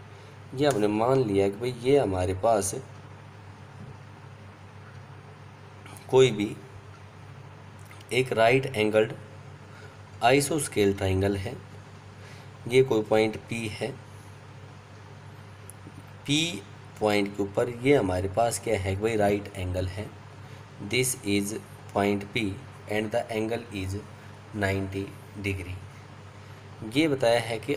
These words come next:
isoscale triangle बताया है, ये distance R, ये वाली distance भी R, ये वाली distance भी हमारे पास किसके बराबर हमने suppose करी है, आर के बराबर बताई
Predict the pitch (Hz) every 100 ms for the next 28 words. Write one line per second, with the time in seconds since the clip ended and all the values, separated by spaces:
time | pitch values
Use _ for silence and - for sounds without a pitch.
0 | - 120 131 156 151 143 - 104 107 110
1 | 107 95 98 101 98 92 95 98 98 107
2 | 135 - - - - - - - 110 135
3 | 131 120 - 117 120 113 101 104 110 113
4 | 101 107 131 113 101 101 101 - 107 101
5 | - 104 - 98 101 101 - - - -
6 | - 107 135 151 107 101 101 98 104 98
7 | 101 104 95 90 92 107 - 104 - 98
8 | 95 95 98 87 90 92 - 104 98 98
9 | 98 95 110 135 - - - - 113 113
10 | 117 - 95 90 87 82 90 85 - 90